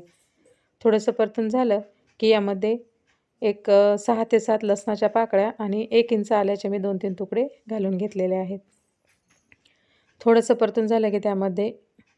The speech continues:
दोन बारीक असे टोमॅटो घालून घेतलेले आहेत चिरून, ते पण परतून त्यामध्ये नंतर मी दोन चमचा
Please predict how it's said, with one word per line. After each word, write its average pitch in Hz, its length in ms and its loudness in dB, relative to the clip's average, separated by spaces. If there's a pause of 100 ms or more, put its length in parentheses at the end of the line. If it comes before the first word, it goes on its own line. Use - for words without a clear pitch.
(120)
दोन 220 420 0 (100)
बारीक 208 400 -2
असे 208 160 -4
टोमॅटो 202 480 -2 (340)
घालून 208 300 0
घेतलेले 202 400 -4
आहेत 202 240 -6
चिरून, 202 320 -4 (640)
ते 208 80 2
पण 226 200 0
परतून 220 380 0
त्यामध्ये 190 420 0
नंतर 190 340 -4
मी 190 120 -4
दोन 208 260 -2
चमचा 208 440 -4